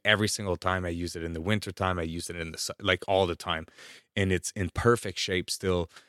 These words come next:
Uh, and I absolutely, absolutely love it. You know, having a nice tarp like this and learning how to pitch it, uh, can really, you know, make, uh, a rainy night at camp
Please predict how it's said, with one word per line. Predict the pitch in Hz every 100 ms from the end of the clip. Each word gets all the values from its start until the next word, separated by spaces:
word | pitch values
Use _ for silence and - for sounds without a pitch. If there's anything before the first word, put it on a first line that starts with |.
| _ -
Uh, | 92 90
and | 98 92 92
I | 90 92 101 101 -
absolutely, | 95 95 98 - 101 95 98 -
absolutely | 98 98 104 - 98
love | 90 95 82
it. | 80 - - -
You | 98
know, | 104
having | 107 117 123 135
a |
nice | 104 104 110 -
tarp | - 107 -
like | 107 98
this | 107 101
and | 101
learning | 95 101 104
how | 95
to | 92
pitch | 87 104 101 -
it, | 98 - _ _ - -
uh, | 90 92 87
can | - 104
really, | 123 156 151 113
you | 107 107
know, | 104
make, | 104 104 101 - - -
uh, | 95 95
a | 98
rainy | 87 98 104 104
night | 95 95 90 85 - -
at | 95
camp | - 104 92 90 -